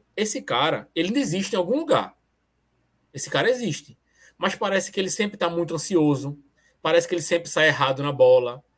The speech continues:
parece que a gente sempre tem uma impaciência com ele. Vou puxar pro nossa, nossa culpa um pouquinho também. Sempre a gente tem uma impaciência com ele. Então, assim, no mata-mata, não dá pra você ter um goleiro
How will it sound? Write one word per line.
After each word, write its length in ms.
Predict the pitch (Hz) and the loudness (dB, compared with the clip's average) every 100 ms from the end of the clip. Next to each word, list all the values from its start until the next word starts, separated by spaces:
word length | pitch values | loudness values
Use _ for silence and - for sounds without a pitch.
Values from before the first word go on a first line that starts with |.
| _ _ - | _ _ -4
parece 280 | 156 170 170 | 0 2 2
que 60 | |
a 40 | 165 | 0
gente 200 | 185 - | 0 0
sempre 240 | 190 190 | 0 -2
tem 100 | 185 | -6
uma 60 | 180 | -4
impaciência 640 | 156 165 - 156 151 165 | -2 0 0 0 -2 -4
com 160 | - 147 | -4 -4
ele. 140 | 143 | -2
Vou 140 | 147 | -4
puxar 240 | 147 147 143 | -4 -4 -4
pro 160 | 147 | -4
nossa, 320 | 143 131 135 - | -4 -4 -6 -8
nossa 240 | 151 147 | -8 -6
culpa 220 | 147 139 | -6 -8
um 40 | - | -6
pouquinho 280 | 143 143 135 | -6 -6 -8
também. 460 | 131 127 127 131 _ _ | -2 -2 -2 -8 _ _
Sempre 260 | - 170 175 | -4 0 0
a 40 | |
gente 160 | 165 156 | -2 -4
tem 80 | 156 | -4
uma 60 | |
impaciência 500 | 147 139 143 143 143 | -4 -6 -6 -6 -8
com 160 | - 135 | -6 -6
ele. 240 | 131 143 | -6 -8
Então, 220 | 175 160 190 | -12 -8 -4
assim, 360 | 170 131 107 _ _ _ _ - | -4 -4 -10 _ _ _ _ -6
no 160 | 139 180 | -2 0
mata-mata, 800 | 190 196 175 123 113 107 135 - _ _ _ _ | -2 -2 -4 -4 -6 -6 -12 -12 _ _ _ _
não 360 | 151 143 190 190 | -4 0 0 0
dá 240 | 131 123 | -4 -4
pra 160 | 147 165 | -2 -2
você 240 | 156 160 | -2 -6
ter 100 | 147 | -4
um 100 | 151 | -4
goleiro 680 | 151 147 123 127 127 147 202 | 0 0 0 -2 -2 -4 -6